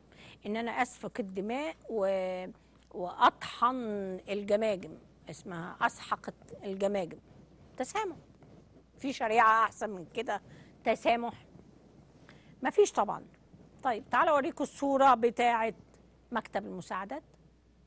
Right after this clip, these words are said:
في فرنسا، في فرنسا. إيه رأيكم؟ كلهن منقبات. ده اللي بيدوا،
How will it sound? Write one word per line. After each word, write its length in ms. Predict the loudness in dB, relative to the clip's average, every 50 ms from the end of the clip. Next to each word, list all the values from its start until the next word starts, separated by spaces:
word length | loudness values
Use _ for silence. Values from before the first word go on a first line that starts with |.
| _ _ _ _ _
في 120 | -8 -8
فرنسا، 500 | -6 -4 -4 -4 -4 -6 -8 -14 -16 -20 -20 -20 -20 -20 _ _ _ _ _ _ _ _ _ _ _ _ _ _ _ _ _ _ _ _ _ _ _ _
في 140 | -2 -2
فرنسا. 560 | 0 0 -2 -2 -2 -4 -4 -6 -10 -14 -18 -20 -20 _ _ _ -20 -20 -20 _ _ _ _ -20 _ _ _ _ _ -20 _ _ _ _ _ _ _ _ _ _ _ _
إيه 120 | -4 -2 -2
رأيكم؟ 460 | 0 0 -2 -4 -6 -8 -12 -14 -16 -16 -20 -20 _ _ _ _ _ -20 -20 _ _ -20 _ _ 0
كلهن 1300 | 2 4 4 4 4 4 2 2 6 6 6 6 8 4 2 4 2 0 2 2 2 2 2 2 0 0
منقبات. 760 | 0 0 2 2 2 2 0 _ -2 2 2 4 2 2 -2 -6 _ _ -20 _ _ -20 -20 -20 -20 -20 -20 -20 -20 -20 -16 _
ده 160 | 2 4 4
اللي 180 | 4 6 4 2
بيدوا، 640 | 2 4 4 4 4 4 2 2 2 2 2 0